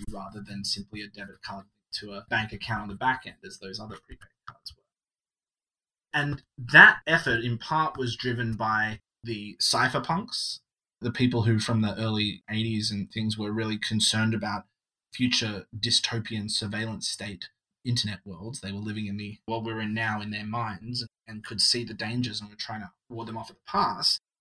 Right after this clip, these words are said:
A lot of them were very libertarian oriented. A lot of them were very seduced by hard money stories, because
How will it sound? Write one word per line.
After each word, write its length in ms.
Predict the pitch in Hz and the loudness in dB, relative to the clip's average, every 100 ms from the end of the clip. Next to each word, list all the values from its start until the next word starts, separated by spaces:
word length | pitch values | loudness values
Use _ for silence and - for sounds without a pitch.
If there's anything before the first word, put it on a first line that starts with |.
| _ _ _ _ - | _ _ _ _ 0
A 60 | 175 | 6
lot 100 | 214 | 8
of 60 | |
them 120 | 185 | 8
were 60 | 160 | 6
very 180 | 151 131 | 4 4
libertarian 680 | 127 123 123 117 120 120 | 2 2 4 2 2 0
oriented. 440 | 117 120 117 117 113 | 0 0 0 -2 -4
A 20 | |
lot 80 | 113 | -4
of 60 | |
them 100 | 113 | -4
were 80 | 110 | -4
very 220 | 107 113 | -2 0
seduced 560 | 110 - 107 110 - - | 2 0 -2 0 0 0
by 160 | - 110 | -2 -4
hard 420 | - 107 110 107 | -2 -2 -2 -2
money 320 | 110 110 110 | -2 0 0
stories, 500 | - 107 113 113 123 | 0 -2 -6 -4 -4
because 520 | - - 110 101 - | -6 -8 -6 -4 -6